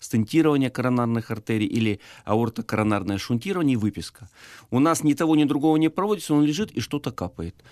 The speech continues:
У-, через полгода ложится и опять что-то капает. Что капает, как капает, это абсолютно вне, так сказать, научной медицины. Вот это и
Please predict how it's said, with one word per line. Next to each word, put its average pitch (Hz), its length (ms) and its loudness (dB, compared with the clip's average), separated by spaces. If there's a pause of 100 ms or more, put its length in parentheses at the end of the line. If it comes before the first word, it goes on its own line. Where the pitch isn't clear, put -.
(140)
У-, - 320 -8
через 143 200 2
полгода 156 400 2
ложится 147 380 -2
и 120 40 2 (100)
опять 110 80 -2
что-то - 300 -6
капает. 90 380 -6
Что - 260 -2
капает, 143 440 -4
как 165 280 -2
капает, 139 500 -4
это 139 240 -4
абсолютно 139 560 -4
вне, 139 400 2 (240)
так - 100 -10
сказать, - 240 -8
научной 127 380 0
медицины. 123 580 -2 (720)
Вот - 220 -2
это 190 180 0
и 165 160 4